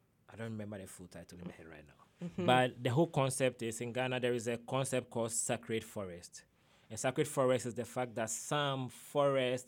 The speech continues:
Speaker 1: and land in Ghana are considered to be sacred. And so there is a restriction on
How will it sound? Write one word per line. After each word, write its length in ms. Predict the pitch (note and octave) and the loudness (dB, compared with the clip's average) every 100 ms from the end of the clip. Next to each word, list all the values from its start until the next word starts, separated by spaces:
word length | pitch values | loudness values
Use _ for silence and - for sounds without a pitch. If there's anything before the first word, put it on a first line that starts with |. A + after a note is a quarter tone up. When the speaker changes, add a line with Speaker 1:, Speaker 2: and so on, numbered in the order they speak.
| - | -10
Speaker 1:
and 360 | A#2+ A2+ G#2+ A2+ | -8 -6 -6 -4
land 460 | A2+ A2+ A#2 A2+ - | -4 -6 -8 -10 -12
in 160 | A2 G#2+ | -12 -8
Ghana 360 | A2+ G#2+ G#2+ - | -6 -6 -8 -8
are 160 | G#2 - | -10 -8
considered 760 | - G#2 - A2 G2 G2+ G2+ G2 _ | -10 -8 -8 -8 -6 -6 -6 -10 _
to 140 | - | -14
be 260 | F2+ F#2 F2+ | -12 -14 -14
sacred. 560 | - - F#2+ - E2+ D2+ _ _ _ _ _ _ _ | -16 -12 -12 -14 -20 -20 _ _ _ _ _ _ _
And 140 | G#2 G#2+ | -10 -8
so 540 | - C3 C3 A#2+ A#2 G#2+ | -2 0 2 0 -2 -4
there 260 | A#2 A2 | -4 -4
is 240 | A2+ G#2+ - | -4 -6 -8
a 80 | A2 | -8
restriction 760 | A2 - - B2+ - C3+ B2+ | -8 -10 -6 -4 -4 -6 -6
on 220 | A2 G#2+ | -6 -10